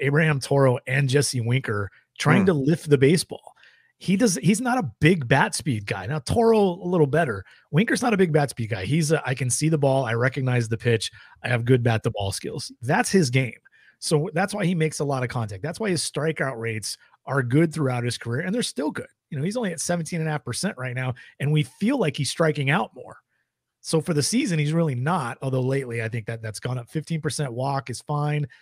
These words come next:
Speaker 1: Swinging strike rates under nine percent. It's just when he's making contact, he's not getting the results, and he's just trying to lift the ball. That's not his game, and as soon as he gets out of that, we'll start seeing more line drives, more balls in the gap, more doubles,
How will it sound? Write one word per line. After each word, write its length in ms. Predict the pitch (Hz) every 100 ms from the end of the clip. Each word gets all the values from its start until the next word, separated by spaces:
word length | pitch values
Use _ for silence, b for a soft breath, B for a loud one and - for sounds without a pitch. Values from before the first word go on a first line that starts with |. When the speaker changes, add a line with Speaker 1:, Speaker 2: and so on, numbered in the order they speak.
| b
Speaker 1:
Swinging 380 | - 147 151 135
strike 320 | - 139 143
rates 160 | 139 143
under 160 | 135
nine 260 | 127 131 131
percent. 480 | 131 117 127 123 123 b b b -
It's 160 | 139
just 160 | 143 147
when 180 | 135 151
he's 200 | 156 139
making 300 | 147 147 131
contact, 540 | 123 151 156 117 117
he's 200 | 110 135
not 200 | 135 135
getting 200 | 120 131
the 100 | 127
results, 400 | 117 107 131 165
and 100 | 135
he's 60 | 135
just 140 | 143
trying 100 | 156
to 80 | 156
lift 220 | 139 165
the 60 | 170
ball. 140 | 180
That's 220 | 117 156
not 220 | 180 185 196
his 160 | 180
game, 280 | 147 185 143
and 80 | 127
as 100 | 117
soon 200 | 175 214
as 120 | 190
he 100 | 190
gets 200 | 175 151 -
out 200 | 143 170
of 80 | 117
that, 260 | 101 107 b b b _
we'll 160 | 143 160
start 200 | 190 175
seeing 240 | 160 135
more 240 | 120 135
line 240 | 156 160 160
drives, 380 | 139 135 135 120
more 160 | 123
balls 280 | 139 143 143
in 80 | 139
the 60 | 127
gap, 220 | 120 117
more 140 | 139
doubles, 340 | 135 143 160